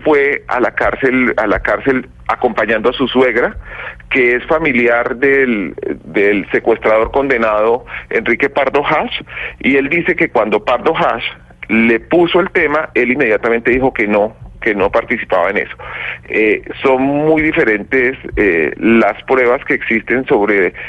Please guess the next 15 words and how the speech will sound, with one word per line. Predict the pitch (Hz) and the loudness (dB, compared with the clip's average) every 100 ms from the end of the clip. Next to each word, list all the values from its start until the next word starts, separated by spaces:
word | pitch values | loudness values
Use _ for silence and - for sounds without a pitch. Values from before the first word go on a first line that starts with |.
| - - | -16 -2
la | 117 117 | 2 2
acción | 107 - 135 135 127 | 2 0 2 2 2
del | 156 | 2
abogado | 127 107 110 | 2 4 4
Diego | 127 123 | 4 2
Cadena | 139 117 120 139 | 2 0 0 0
frente | - 113 98 | 0 0 0
a | 117 | 0
las | 107 | 2
de, | 98 92 78 | 2 0 2
a | 95 | 0
las | 90 87 | 0 0
de | 85 | -2
Jaime | 80 98 | -2 0
Lombana. | 95 95 95 80 | 0 0 -2 -2